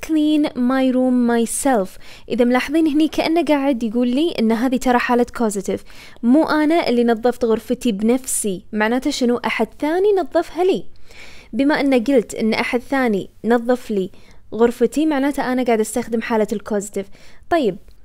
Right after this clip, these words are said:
شنو أسوي بالحالة هذه؟ إذا شفت نفي وبالنهاية أحيانا يحطوا لي myself، أو مثلا إذا كانت she بالبداية يقولون herself وما إلى ذلك، أحيانا هذه تكون موجودة وأحيانا ما تكون موجودة.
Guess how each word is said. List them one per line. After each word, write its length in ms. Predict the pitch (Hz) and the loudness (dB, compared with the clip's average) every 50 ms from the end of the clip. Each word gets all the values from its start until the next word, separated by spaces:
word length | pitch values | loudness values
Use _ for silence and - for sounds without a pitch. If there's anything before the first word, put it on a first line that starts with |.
| - - - - - - - - | -20 -20 -20 -20 -20 -20 -18 -6
شنو 180 | - - 415 523 453 | 0 0 2 2 2
أسوي 220 | 403 - 370 349 | 2 2 2 2
بالحالة 580 | 254 269 269 - - 269 247 233 220 226 208 202 | 2 2 0 -2 0 0 2 2 2 2 0 0
هذه؟ 160 | 196 202 202 | 0 0 -2
إذا 200 | - - 226 214 | 0 0 -2 -2
شفت 360 | - - - 415 403 - - | 0 0 0 0 0 0 0
نفي 540 | 349 339 320 294 - - - 214 220 277 359 - - - - - - | 0 2 2 0 -2 -4 -4 -4 -2 -2 -4 -6 -10 -20 -20 -14 -10
وبالنهاية 540 | - 247 233 294 302 311 294 349 349 359 370 | -6 -2 0 2 2 2 2 2 2 2 2
أحيانا 560 | - - - - 339 370 381 415 440 415 370 | 2 2 0 0 2 2 2 4 4 2 2
يحطوا 340 | 339 - - - - 311 302 | 0 -2 -4 -6 -2 -2 0
لي 420 | 269 269 262 254 254 247 247 247 | 0 2 2 2 2 2 2 0
myself، 560 | 254 - - 269 240 233 226 226 226 226 - - | -2 -2 0 2 4 4 4 4 2 0 -2 -4
أو 140 | - 220 | -2 -2
مثلا 460 | 214 214 220 226 - 233 220 220 220 214 - - - - - - - - - - | 0 -2 -2 -2 -2 0 0 0 -2 -4 -8 -14 -20 -20 -20 -20 -20 -10 -6 -2
إذا 160 | - 214 233 | 0 0 0
كانت 400 | 240 - 285 269 254 254 247 - | 0 2 0 2 2 2 0 0
she 200 | - - - 285 | -2 -4 0 2
بالبداية 720 | 269 262 254 214 240 233 226 208 254 254 262 254 247 247 | 2 2 2 2 0 0 2 2 4 4 6 6 4 4
يقولون 280 | 208 247 240 247 247 247 | 2 2 2 2 2 0
herself 800 | 247 - 277 277 269 269 262 - - 262 254 247 254 247 - | 0 -2 0 2 2 2 0 -2 -2 0 0 0 0 -2 -2
وما 260 | 262 247 240 233 208 220 | -2 -2 0 0 -2 -2
إلى 100 | 220 208 | -2 0
ذلك، 340 | 196 208 208 208 214 - | 2 2 2 2 0 -2
أحيانا 720 | - - - - - 302 311 339 381 392 370 302 262 294 294 | -4 -6 -6 -4 -2 -2 0 0 2 2 0 0 0 0 -2
هذه 140 | 269 277 269 | 0 -2 -4
تكون 320 | - - - 262 240 226 | -4 -4 -4 -2 0 0
موجودة 420 | 214 208 202 202 202 220 233 254 | 0 0 0 0 0 2 2 2
وأحيانا 340 | - 254 - - 262 247 247 | 0 0 -4 -4 -2 0 0
ما 180 | 240 233 247 269 | 0 0 0 -2
تكون 200 | 262 - 247 208 | -2 -2 -2 -2
موجودة. 460 | 190 185 185 185 - 185 185 196 - | -2 -2 -2 -4 -6 -8 -8 -8 -10